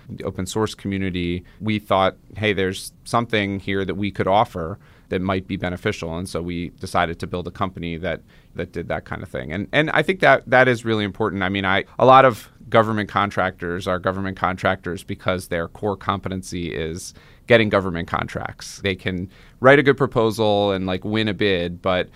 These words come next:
they just kind of do whatever is on the other side of that contract once they get it. I think it's really important for government to look for partners or vendors that,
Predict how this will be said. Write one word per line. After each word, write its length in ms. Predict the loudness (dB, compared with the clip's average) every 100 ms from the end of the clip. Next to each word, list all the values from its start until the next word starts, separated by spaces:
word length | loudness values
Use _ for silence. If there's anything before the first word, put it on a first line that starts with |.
| -18 0
they 160 | 2
just 200 | 2 -4
kind 200 | 0 0
of 140 | 0 -4
do 200 | -2 0
whatever 400 | 0 0 0 -2
is 140 | -2
on 140 | -4 -4
the 80 |
other 180 | -4 -6
side 240 | -2 -2 0
of 80 |
that 160 | -2 -4
contract 560 | -2 -2 -2 -4 -4 -8
once 200 | -12 -10
they 120 | -6
get 180 | -4 -2
it. 160 | -4 -2
I 100 | -2
think 160 | 0
it's 140 | -4 -4
really 200 | -4 -4
important 540 | -4 -6 -4 -6 -8 -14 -20 _
for 180 | -6 -2
government 460 | 0 0 -4 -6
to 80 | -6
look 180 | -6 -6
for 140 | -8
partners 800 | -4 -2 -2 -4 -6 -6 -8 -12 -10
or 80 |
vendors 800 | -4 -2 -2 -2 -4 -4 -8 -12 -10
that, 420 | 0 2 2 0